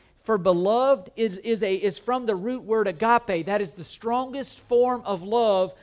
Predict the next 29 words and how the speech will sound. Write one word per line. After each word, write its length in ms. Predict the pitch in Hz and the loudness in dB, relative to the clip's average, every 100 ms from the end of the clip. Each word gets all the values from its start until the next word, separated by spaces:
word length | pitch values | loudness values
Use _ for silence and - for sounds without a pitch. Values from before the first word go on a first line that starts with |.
| _ - | _ -12
known 340 | 175 233 247 226 | -4 -2 -2 -4
to 100 | 226 | -6
man. 380 | 220 226 196 190 | -4 -4 -4 -6
It 120 | 196 | -4
is 120 | 175 | -2
a 100 | 175 | -4
selfless 680 | - - 247 240 233 226 - | -6 -4 -2 -2 -4 -6 -2
love. 440 | 233 240 247 247 - _ _ _ _ _ _ _ _ _ _ _ _ _ _ | 0 0 0 -4 -10 _ _ _ _ _ _ _ _ _ _ _ _ _ _
And 120 | 190 208 | -4 -2
that's 200 | 240 240 | -2 -2
what 100 | 226 | -6
he 60 | |
calls 360 | - 220 214 160 | -2 0 2 0
them. 160 | 170 | -4
That's 240 | 151 233 233 | 0 0 0
how 140 | 220 | -6
strong 640 | - - 202 233 226 214 | -6 -12 -4 0 0 -2
his 200 | 185 170 | -4 -10
feelings 420 | - 220 196 160 160 | -8 -6 -6 -6 -4
are 140 | 156 | -4
for 140 | 156 | -6
them. 260 | 156 151 139 - _ _ | -8 -8 -8 -14 _ _
Even 360 | 233 294 302 311 | -4 -4 -2 -4
in 180 | 277 226 | -4 -6
the 60 | |
midst 400 | 208 220 254 - | -4 -2 -4 -4
of 140 | 226 175 | -6 -2
their 140 | 202 | -2
rebellion, 720 | 180 156 170 247 262 294 277 | -2 -2 0 2 0 -2 -10